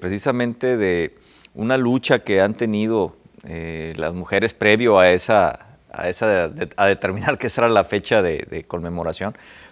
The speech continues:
pero hacia atrás, eh, había habido una serie de, de, de luchas, una le-, una serie de manifestaciones, muchas mujeres perdieron la vida, no solamente intentando la igualdad laboral,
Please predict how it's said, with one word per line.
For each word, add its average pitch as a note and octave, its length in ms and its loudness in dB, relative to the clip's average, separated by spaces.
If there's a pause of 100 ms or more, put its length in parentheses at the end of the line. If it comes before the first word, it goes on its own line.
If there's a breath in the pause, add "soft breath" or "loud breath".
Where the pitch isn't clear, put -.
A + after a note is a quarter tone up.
(100)
pero G2 240 6
hacia F#2+ 220 2
atrás, A2 520 6
eh, F#2 300 2
había G2+ 220 2
habido A2+ 420 0 (380 loud breath)
una G#2+ 160 -4
serie A2 300 0
de, F2 320 2
de, D#2+ 320 -8
de F2+ 120 -2
luchas, G#2 680 2
una F#2+ 260 -8
le-, F#2+ 320 -4
una G2 160 -6
serie G2 300 -2
de F2 260 0
manifestaciones, G2 1200 -2 (140)
muchas F#2 320 -8
mujeres F2+ 380 -6
perdieron E2+ 420 -6
la E2 80 -4
vida, G#2 420 2 (460 loud breath)
no A2+ 160 0
solamente A#2+ 480 2
intentando G2+ 560 -2
la G2+ 100 2
igualdad F2 460 2
laboral, G2 640 4